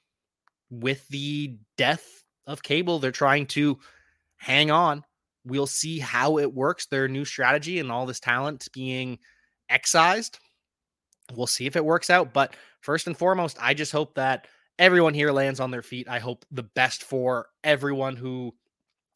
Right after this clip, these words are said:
saw their time at E S P N come to a close. So yeah, that's, that's it. That's how we're gonna cover that story.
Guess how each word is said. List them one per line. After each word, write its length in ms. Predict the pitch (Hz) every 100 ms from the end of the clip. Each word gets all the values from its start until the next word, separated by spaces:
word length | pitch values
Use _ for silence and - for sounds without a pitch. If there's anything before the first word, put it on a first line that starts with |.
| _
saw 160 | - 131
their 100 | 120
time 200 | 127 123
at 80 | 117
E 100 | 120
S 100 | -
P 160 | 127
N 140 | 123 120
come 200 | - 120
to 140 | -
a 40 | 113
close. 400 | - 165 170 - - _ _ _ _ _ _ _ _ _ _ _ _ _ _ _
So 80 | -
yeah, 120 | 180 - _ _
that's, 260 | 156 - - _ _ _ _
that's 220 | 233 240
it. 160 | 196 190 -
That's 160 | 170 180
how 260 | 165 151 131 151
we're 140 | 156
gonna 160 | 151 139
cover 320 | 139 131 127 _ _
that 180 | 127 123
story. 400 | - 147 139 139